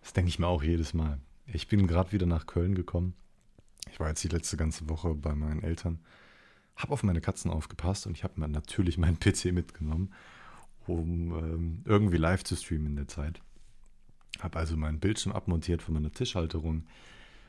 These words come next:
und leider musste ich den Kabelkanal öffnen, den ich mühselig, ich weiß nicht, ob ich's im Podcast erzählt hatte, aber ich hab ihn mühselig an einem ganzen Tag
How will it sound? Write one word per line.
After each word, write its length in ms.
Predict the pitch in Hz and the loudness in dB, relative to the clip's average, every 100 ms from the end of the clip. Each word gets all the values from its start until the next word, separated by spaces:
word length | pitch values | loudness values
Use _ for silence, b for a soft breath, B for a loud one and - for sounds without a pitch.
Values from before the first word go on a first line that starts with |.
| B B | B B
und 380 | - 90 80 78 | -2 0 2 2
leider 460 | 78 78 113 131 95 | 2 2 4 4 4
musste 380 | 95 110 - 110 | 4 4 2 -2
ich 100 | - | 2
den 160 | 98 | 0
Kabelkanal 760 | 90 92 113 104 - 80 76 80 | 2 0 0 -2 0 0 0 -2
öffnen, 320 | - 90 85 | -2 0 0
den 180 | 90 95 | 0 0
ich 240 | 95 - - - | -2 -6 -18 -6
mühselig, 1120 | 117 113 131 151 117 76 78 76 76 76 - - - | -2 0 2 2 2 2 0 0 0 -4 -6 -18 -12
ich 180 | - 82 | -8 -2
weiß 280 | 98 131 117 | 0 0 0
nicht, 140 | 107 | 0
ob 80 | 101 | 0
ich's 100 | 87 | -2
im 80 | 80 | -2
Podcast 420 | 78 80 - 78 | -4 -6 -6 -6
erzählt 360 | 82 - 87 82 | -8 -8 -6 -4
hatte, 260 | 73 78 - - | -6 -6 -10 -10
aber 200 | 92 92 | -8 -6
ich 160 | 98 | -6
hab 140 | 110 127 | -6 -4
ihn 360 | 113 95 95 | 0 2 2
mühselig 960 | 98 139 151 98 78 80 80 80 98 - B B B B B B B B _ - - - - | 0 2 2 2 0 0 0 0 -2 -6 B B B B B B B B _ -20 -20 -20 -10
an 180 | 104 | -8
einem 300 | 92 101 107 | -4 0 4
ganzen 400 | 98 110 113 - | 4 4 4 2
Tag 500 | 90 - 76 82 82 | -2 -2 -2 -2 -4